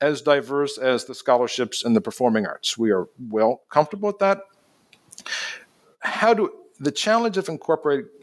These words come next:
incorporating professors of practice models, where primarily they are applied practitioners of their scholarship, uh,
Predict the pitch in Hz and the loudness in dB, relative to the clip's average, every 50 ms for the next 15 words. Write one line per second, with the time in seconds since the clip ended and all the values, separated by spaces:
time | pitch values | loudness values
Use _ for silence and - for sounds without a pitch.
0 | _ - 131 127 123 - - 151 143 147 143 127 123 107 - - 120 - - - | _ -4 -2 -2 0 2 2 2 4 4 2 2 0 -2 -2 -4 -4 -4 -4 -2
1 | - 147 139 123 - 139 117 120 - - - - 143 127 123 - - 123 - - | 2 2 2 2 2 -2 0 -2 -4 -2 0 4 4 4 4 2 -2 -14 -10 -4
2 | 120 110 95 85 - - - - - 101 92 - - - 135 123 123 123 120 127 | 0 2 2 2 0 -4 -12 -6 -2 -2 -2 0 0 -2 -2 -2 -2 -2 -2 0
3 | 135 139 139 135 135 131 120 107 120 117 113 113 - 107 107 101 - _ - 135 | 0 0 0 0 -2 -4 -4 -2 0 0 0 0 -2 -4 -8 -8 -8 _ -6 -2
4 | 131 123 123 120 - - - 113 - - - - 220 - - 147 117 101 98 98 | -2 0 -2 -2 -4 -4 -4 -4 -4 -4 -2 -2 0 0 0 0 0 0 -2 -2
5 | 98 - - - - - _ - 110 98 90 90 95 87 - - - - 85 - | -6 -10 -12 -16 -20 -12 _ 0 0 0 2 0 -2 0 0 -2 -2 0 -2 -2
6 | - - - - 87 107 151 - _ _ _ _ _ - - _ _ - - - | -4 -6 -6 -2 0 0 -2 -2 _ _ _ _ _ -20 -20 _ _ -20 -20 -20
7 | - - _ _ _ - 110 104 104 | -20 -20 _ _ _ -6 -2 -2 -2